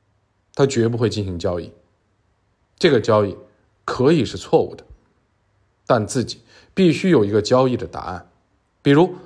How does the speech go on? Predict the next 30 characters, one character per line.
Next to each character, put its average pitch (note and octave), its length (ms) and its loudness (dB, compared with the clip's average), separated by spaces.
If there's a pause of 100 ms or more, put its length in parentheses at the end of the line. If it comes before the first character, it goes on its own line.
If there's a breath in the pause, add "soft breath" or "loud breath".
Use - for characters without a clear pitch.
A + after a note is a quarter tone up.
他 E3+ 100 2
在 E3+ 100 4
纸 A#2 200 -4
上 B2 160 0
写 F#2 180 -6
道 - 220 -10 (1400)
：“我 G2+ 500 0 (120)
今 C3+ 120 -6
天 B2 120 -4
要 A2 120 -2
花 G#2 240 -2
五 G2+ 280 -4
百 C3 140 -4
亿 G2 120 -8
美 F#2 140 -8
元 - 200 -18 (320)
收 - 220 0
购 G#2+ 180 0
苹 A2+ 300 -8
果 C#3+ 140 -4
公 E2+ 180 -18
司， - 200 -20 (400)
因 A2+ 200 0
为 F#2 240 -4 (300 soft breath)
巴 G#2 100 -8
拉 G2 120 -4
巴 F#2 120 -8
拉 F2+ 80 -8
巴 F2+ 140 -12
拉。” F2 180 -12